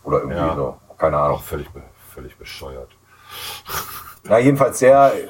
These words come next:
Speaker 1: kommt ja auch immer ungefragt mit seiner Besserwisserei, hat aber auch, äh, das große Problem, dass er eigentlich immer einen auf die Nase kriegt.
Speaker 2: Richtig.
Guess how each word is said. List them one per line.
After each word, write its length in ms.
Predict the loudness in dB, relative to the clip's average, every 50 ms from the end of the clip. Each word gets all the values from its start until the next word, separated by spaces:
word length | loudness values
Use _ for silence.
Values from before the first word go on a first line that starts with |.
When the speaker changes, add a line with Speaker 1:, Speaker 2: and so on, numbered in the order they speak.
| -14 -20 -12 -4
Speaker 1:
kommt 240 | 0 0 0 2 4
ja 80 | 4
auch 120 | 4 4 4
immer 160 | 4 4 4
ungefragt 520 | 4 4 2 0 2 2 2 2 2 2 -2
mit 160 | -8 -6 0
seiner 220 | 2 4 4 4
Besserwisserei, 680 | 2 2 2 2 0 0 2 0 0 2 4 4 4 4
hat 140 | 4 2 2
aber 200 | 2 2 4 4
auch, 300 | 6 6 4 4 0 -2 0
äh, 640 | 4 6 6 8 8 6 6 4 0 -6 -6 -4
das 160 | -4 -4 -4 -2
große 220 | -2 -2 -2 -4
Problem, 360 | -4 -2 -2 -2 0 0 0
dass 140 | 0 2 4
er 60 | 4
eigentlich 300 | 4 4 2 0 0 0
immer 340 | 2 4 4 6 6 4 4
einen 140 | 2 2 0
auf 120 | -2 -2
die 100 | 0 2
Nase 320 | 4 6 6 4 4 0 -4
kriegt. 340 | -6 -6 -6 -6 -6 -8 _ -16 -14 -14 -14 -14 -14 -16 -18 -20 -20 -20 _ -14
Speaker 2:
Richtig. 840 | -10 -10 -8 -4 0 4 4 6 6 6 6 4 2 0 -2 -6